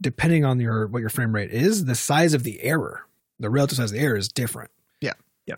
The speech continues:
Speaker 1: And that adds up, actually.
Speaker 2: And
Speaker 3: Also
Speaker 2: honestly, this is where so much time has gone into Levelhead, is trying
Speaker 1: Yeah.
Speaker 2: to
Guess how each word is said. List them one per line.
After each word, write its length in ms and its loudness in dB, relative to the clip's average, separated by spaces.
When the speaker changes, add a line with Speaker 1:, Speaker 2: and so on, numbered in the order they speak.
Speaker 1:
And 100 4
that 100 6
adds 220 4
up, 180 4
actually. 480 -2
Speaker 2:
And 120 4
Speaker 3:
Also 160 4
Speaker 2:
honestly, 320 6
this 160 4
is 80 2
where 160 2
so 440 6
much 260 2
time 180 0
has 100 -2
gone 200 -4
into 140 -4
Levelhead, 440 -2
is 100 -4
trying 440 2
Speaker 1:
Yeah. 40 0
Speaker 2:
to 400 0